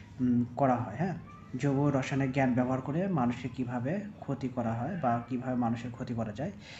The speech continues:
এটার ব্যাখ্যা কিন্তু নিচে দেওয়া আছে। অর্থাৎ জৈব রসায়ন ব্যবহার করে কীভাবে মানুষের ক্ষতি সাধন হয়, আহ, তো আমাদের answer কিন্তু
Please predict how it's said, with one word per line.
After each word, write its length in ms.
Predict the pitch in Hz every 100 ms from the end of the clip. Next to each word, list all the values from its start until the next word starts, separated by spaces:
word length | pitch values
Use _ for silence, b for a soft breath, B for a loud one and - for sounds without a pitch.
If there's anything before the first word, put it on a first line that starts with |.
| B B -
এটার 240 | 127 143 120
ব্যাখ্যা 300 | 131 120 139
কিন্তু 320 | 127 131 131
নিচে 340 | 196 180 - 120
দেওয়া 260 | 120 113
আছে। 240 | 113 - 208 - - - -
অর্থাৎ 180 | - 131
জৈব 220 | 135 135
রসায়ন 300 | 139 135 143
ব্যবহার 220 | 131 135
করে 160 | 135 135
কীভাবে 260 | 139 135 127
মানুষের 360 | 127 123 131
ক্ষতি 260 | 123 135 123
সাধন 320 | 123 117 117
হয়, 240 | 117 160 208 B B B B - 123
আহ, 340 | 123 120 117
তো 160 | 127 123
আমাদের 260 | 139 135
answer 240 | 143 143 143
কিন্তু 380 | 143 131 175